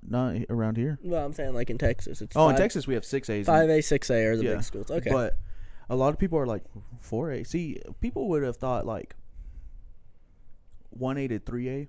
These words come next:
Speaker 1: would be the cutoff, but it's one A to four A.
Speaker 2: That's odd.
Speaker 1: Yeah. Um, and so they have an organization called A T S S B, uh, for band. And so the school, the kids in that area auditioned,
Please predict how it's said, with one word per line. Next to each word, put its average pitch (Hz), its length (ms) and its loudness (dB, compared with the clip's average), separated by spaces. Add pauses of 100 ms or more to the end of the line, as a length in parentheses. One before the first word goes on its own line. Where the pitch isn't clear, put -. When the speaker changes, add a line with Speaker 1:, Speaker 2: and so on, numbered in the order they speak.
Speaker 1:
would 117 100 -8
be 110 100 -6
the 98 60 -8
cutoff, - 480 -18 (680)
but 110 100 -8
it's - 140 -12
one 104 160 -8
A 90 80 -8
to - 80 -12
four - 300 -14
A. - 20 -16 (240)
Speaker 2:
That's 185 140 -6
odd. 123 220 0 (880)
Speaker 1:
Yeah. 82 200 -8 (320)
Um, 113 560 0 (880)
and 131 140 0
so 123 100 2
they 117 100 4
have 123 100 4
an 117 60 4
organization 110 880 0
called 107 220 0
A 107 100 0
T 110 180 2
S 104 140 -4
S 107 100 -6
B, 85 260 -8 (920)
uh, 98 260 0
for 104 180 -2
band. 98 420 -2 (300)
And 104 420 -2
so 104 140 -2
the 98 100 -4
school, 107 600 -2
the 113 120 -4
kids 120 280 2
in 110 340 0
that 107 220 -2
area 101 420 -2 (520)
auditioned, 101 680 -2